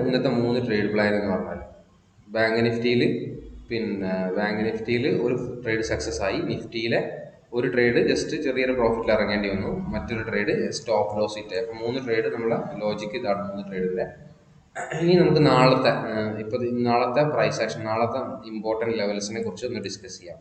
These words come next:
ഓക്കെ, ആ ഒരു എൻട്രി കൂടെ ഉണ്ടായിരുന്നു ബാങ്ക് നിഫ്റ്റി, പക്ഷേ ഞാൻ ചെയ്തിട്ടില്ല. ആ ഒരു എൻട്രിൻ്റെ ലോജിക് ഞാൻ പറഞ്ഞത് മാർക്കറ്റ്, മാർക്കറ്റ് ഒരുപാട് താഴേക്ക് മൂവ് ചെയ്ത സമയത്ത് തന്നെ ഡൗൺ സൈഡ് നമ്മൾ ഇന്നലെ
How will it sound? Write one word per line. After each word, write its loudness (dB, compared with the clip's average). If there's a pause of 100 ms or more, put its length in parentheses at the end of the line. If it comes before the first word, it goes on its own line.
ഓക്കെ, -14 (840)
ആ 2 (100)
ഒരു 8 (140)
എൻട്രി 6
കൂടെ 6
ഉണ്ടായിരുന്നു 4
ബാങ്ക് 2
നിഫ്റ്റി, -2
പക്ഷേ -4
ഞാൻ 2
ചെയ്തിട്ടില്ല. -2
ആ 2
ഒരു -2
എൻട്രിൻ്റെ -2
ലോജിക് -2
ഞാൻ -2
പറഞ്ഞത് -8
മാർക്കറ്റ്, -6 (500)
മാർക്കറ്റ് -2
ഒരുപാട് 6
താഴേക്ക് 6
മൂവ് 0
ചെയ്ത 0 (100)
സമയത്ത് -2
തന്നെ -4 (160)
ഡൗൺ 2
സൈഡ് 2
നമ്മൾ -4
ഇന്നലെ -2